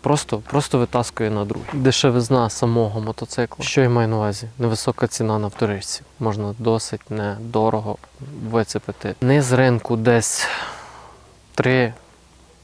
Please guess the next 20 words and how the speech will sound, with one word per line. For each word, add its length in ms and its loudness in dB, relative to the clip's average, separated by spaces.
три 60 -8
з 20 -10
половиною, 800 0
а 100 4
верх, 460 0
не 100 2
знаю, 380 2
там 240 2
є 260 4
різні, 580 0
і 60 -2
чотири 400 0
п'ятсот. 440 -4
За 100 -2
чотири 380 4
п'ятсот 340 0
ні. 240 2
Краще 320 0
вже 140 4
докинути 720 2